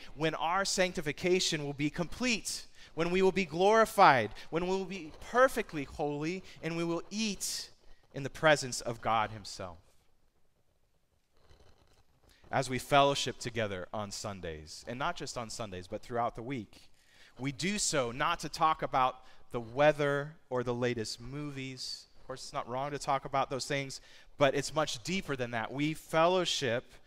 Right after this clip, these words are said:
to be mutually encouraged by each other's faith, to build one another up in holiness. This comes out so clearly in how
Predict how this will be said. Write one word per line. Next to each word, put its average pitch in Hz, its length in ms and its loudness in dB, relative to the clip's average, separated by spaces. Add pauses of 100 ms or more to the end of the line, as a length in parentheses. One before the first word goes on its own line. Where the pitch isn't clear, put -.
(240)
to 151 160 -2
be 151 160 0
mutually 147 640 -6
encouraged 135 640 -4
by 117 320 2
each 120 240 -8
other's 117 300 -6
faith, 87 340 -8 (960)
to 127 140 -4
build 139 340 -2
one 123 220 -4
another 107 340 -4
up 87 260 -8
in 95 120 -12
holiness. 85 760 -16 (580)
This 123 140 -4
comes 135 240 -4
out 123 160 0
so 131 220 -4
clearly 160 540 -2
in 98 80 -10
how 113 200 -4